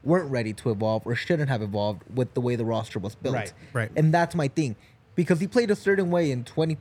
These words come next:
Speaker 1: uh, twenty twenty-one. Then in twenty twenty-two, he tried to play the same way. Then he tried to adapt into a new style of form. 'Cause you saw twenty twenty-one,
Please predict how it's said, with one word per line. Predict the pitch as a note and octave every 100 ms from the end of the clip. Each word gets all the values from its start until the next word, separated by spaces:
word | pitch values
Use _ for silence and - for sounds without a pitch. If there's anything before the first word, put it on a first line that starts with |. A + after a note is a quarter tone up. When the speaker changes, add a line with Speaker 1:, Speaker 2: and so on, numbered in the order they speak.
| D#3
Speaker 1:
uh, | C#3 B2+ A#2+
twenty | D3
twenty-one. | C#3+ D#3 C3 C#3+ D3 G#2+ - - _ _
Then | E3+
in | F#3
twenty | - F#3+
twenty-two, | F3+ F#3 F3 A3+ E3 - -
he | _ D#3+
tried | - F3+
to | F3
play | G3 E3
the |
same | D#3+ E3 E3
way. | E3 C3+
Then | C#3+ F3
he |
tried | F#3+ - G3
to | - F3
adapt | B2+ - D#3 D#3+ A2+ - - - - -
into | D#3+ C3+ D3
a |
new | C3+ C3+
style | - D3
of | C3
form. | D#3 D3+
'Cause | F3 D#3
you | F#3
saw | G#3+ G3+ F#3+ - - _ _
twenty | G3+ G#3+
twenty-one, | A#3 A3+ F#3+ D#3 E3+